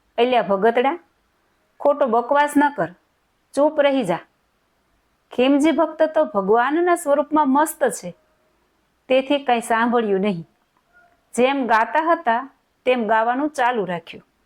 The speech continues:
પેલા ભાઈનો મગજ છટક્યો. "મારું માનતો નથી,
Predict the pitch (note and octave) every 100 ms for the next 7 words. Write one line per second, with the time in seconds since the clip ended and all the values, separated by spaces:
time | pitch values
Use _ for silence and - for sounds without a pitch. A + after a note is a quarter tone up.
0 | _ _ _ _ _ _ _ _ A3+ A#3
1 | A3 F3+ F3+ G3+ A#3+ G3 F#3+ G#3 A3+ A#3
2 | B3 B3+ B3 - E3 _ _ _ _ _
3 | _ _ _ G3 G#3 A#3 G3+ F#3 A#3 A#3+
4 | C#4+ G3+ F#3+ F3+